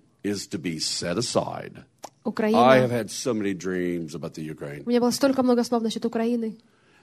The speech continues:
Speaker 1: That there would be an apostolic movement of restoration that would come out of the Ukraine.
Speaker 2: Что будет столько, а, движений восстановления, которое выйдет из Украины.
Speaker 1: There would be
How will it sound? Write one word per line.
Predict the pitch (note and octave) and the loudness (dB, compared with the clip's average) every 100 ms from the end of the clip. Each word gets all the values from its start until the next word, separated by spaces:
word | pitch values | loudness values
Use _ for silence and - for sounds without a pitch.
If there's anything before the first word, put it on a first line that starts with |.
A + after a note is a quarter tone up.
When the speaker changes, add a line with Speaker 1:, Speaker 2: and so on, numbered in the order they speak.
| _ | _
Speaker 1:
That | F#2 F#2+ | -4 -2
there | G2+ F#2+ | 0 0
would | F#2 G2 D#2 | 0 -2 -2
be | G2+ F#2+ F#2 F2+ | -2 0 -2 -4
an | G2 F2+ - - | -6 -8 -8 -4
apostolic | G#2 A2 A#2+ - - G2 F#2+ E2 | -2 -2 -4 -4 -2 -2 -2 -4
movement | F2+ F#2+ F#2 E2+ E2+ | -4 -4 -4 -6 -8
of | D#2+ C2+ | -8 -8
restoration | G2 - - G2+ F#2 F#2+ F2+ - - - B1+ - - - _ | -6 -6 -6 -6 -4 -2 -4 -6 -8 -10 -14 -16 -20 -20 _
that | G2 E2 | -6 -6
would | E2 | -8
come | - G#2 F2+ | -6 -4 -4
out | - F2+ | -6 -8
of | D#2 | -8
the | D2+ C#2+ | -10 -10
Ukraine. | - - - A#2 C3 - - | -10 -10 -12 -12 -14 -16 -10
Speaker 2:
Что | - A#3 | -2 2
будет | A#3 G#3+ | 2 2
столько, | - A#3+ A#3+ A3+ A3 - | 4 4 6 4 4 4
а, | A3+ | 2
движений | G3+ A3+ A#3+ A#3 | 4 4 6 6
восстановления, | A3 A3 A3 G3+ A#3+ A#3+ G#3+ | 4 4 4 6 6 6 4
которое | G#3+ G#3 G3+ | 2 2 2
выйдет | A3+ A3 G#3+ | 2 2 0
из | |
Украины. | G#3 G#3 G#3 A#3 G#3 D#3+ _ _ _ _ _ _ _ - | -2 -4 -4 -2 -4 -8 _ _ _ _ _ _ _ -6
Speaker 1:
There | G2 | -4
would | F#2 | -2
be | G#2 F#2+ F2+ | 0 2 0